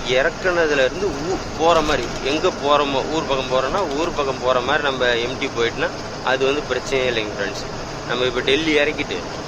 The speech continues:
அங்க இருந்து எம்டி போய் பஞ்சாப் ஏத்துறது தான் நம்ம கொஞ்சம் செலவு சேர்த்து வரும்னு வச்சுக்கோங்களேன்.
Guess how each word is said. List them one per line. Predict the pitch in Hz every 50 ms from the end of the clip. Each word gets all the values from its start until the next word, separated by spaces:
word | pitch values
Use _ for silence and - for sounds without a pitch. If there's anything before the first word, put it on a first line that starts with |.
| - -
அங்க | - 113 131 147 147 160 170 170
இருந்து | 170 170 185 190 196 190 165
எம்டி | 151 156 156 - 165 156
போய் | 147 156 156 - 135
பஞ்சாப் | 131 131 135 143 143 147 139 -
ஏத்துறது | 131 127 120 123 120 120 120 117 110 120
தான் | 151 190 247 262 - - - - - - - - - -
நம்ம | - 151 147 143
கொஞ்சம் | 131 143 143 139 131 -
செலவு | 147 139 147 160 160 147
சேர்த்து | 143 143 143 143 135 135 127
வரும்னு | 123 120 123 123 117
வச்சுக்கோங்களேன். | 110 - - 104 101 98 101 101 104 101 92